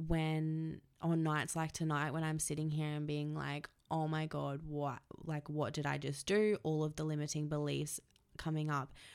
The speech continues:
around how I'm not worth it and, um, that it's too much money and that I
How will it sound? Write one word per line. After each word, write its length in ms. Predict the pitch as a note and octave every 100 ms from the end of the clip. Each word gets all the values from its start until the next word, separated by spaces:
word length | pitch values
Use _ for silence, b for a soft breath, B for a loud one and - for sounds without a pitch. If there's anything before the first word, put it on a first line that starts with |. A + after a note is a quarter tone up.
| B -
around 440 | D#3+ D3+ D3 D3
how 160 | D#3+ D3+
I'm 160 | D3+
not 200 | D3+ -
worth 380 | E3+ E3 E3 -
it 240 | E3 D#3+ -
and, 440 | D#3+ D3+ D3 D3 - B B B B
um, 460 | D#3+ D3 - A1+ -
that 260 | D#3 D3+ -
it's 220 | D3+ -
too 200 | - D#3
much 260 | D3+ - -
money 380 | F#3+ F#3+ F3+
and 180 | D#3+ D3
that 200 | D3 C3 -
I 600 | D3+ D3+ D#3 D#3 -